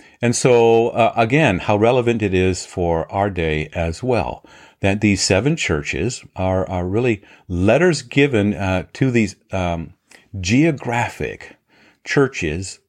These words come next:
in Asia Minor, but they also speak to the church universal. Don't tolerate false teaching or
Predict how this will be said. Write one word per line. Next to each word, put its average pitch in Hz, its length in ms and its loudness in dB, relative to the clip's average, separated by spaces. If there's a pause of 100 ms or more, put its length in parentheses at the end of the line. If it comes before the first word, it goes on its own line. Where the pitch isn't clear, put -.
in 95 140 -6
Asia 107 320 -2
Minor, 92 520 -4 (280)
but 123 120 0
they 131 120 4
also 147 420 2
speak - 640 -4
to 101 440 0
the 95 120 -4
church - 480 -4
universal. 87 720 -6
Don't 123 240 -6
tolerate 135 540 -4
false - 320 -14
teaching - 440 -12 (560)
or 123 320 0